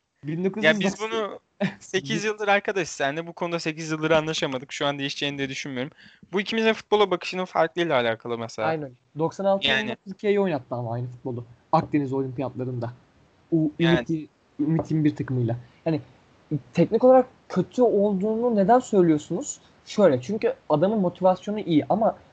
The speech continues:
Speaker 1: şunu söyleyeceğim. Son iki yıldır motivasyon edebileceği Türk yok takımda. Hani üç yıldır ve iki şampiyonluğu var.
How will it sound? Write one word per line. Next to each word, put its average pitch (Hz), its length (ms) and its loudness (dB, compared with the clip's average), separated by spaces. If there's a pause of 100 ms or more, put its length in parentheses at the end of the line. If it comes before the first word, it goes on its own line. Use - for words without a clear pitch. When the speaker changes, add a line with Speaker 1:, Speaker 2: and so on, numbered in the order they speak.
(120)
Speaker 1:
şunu 226 200 0
söyleyeceğim. 185 380 4 (180)
Son 208 220 -4
iki - 240 -2
yıldır 214 220 4
motivasyon 196 540 2
edebileceği 202 560 2
Türk - 240 -4
yok 131 180 2
takımda. 127 340 -8 (1400)
Hani 151 180 -2
üç 208 240 2
yıldır 190 220 6
ve 214 80 2
iki - 160 -6
şampiyonluğu 180 520 4
var. 123 220 -4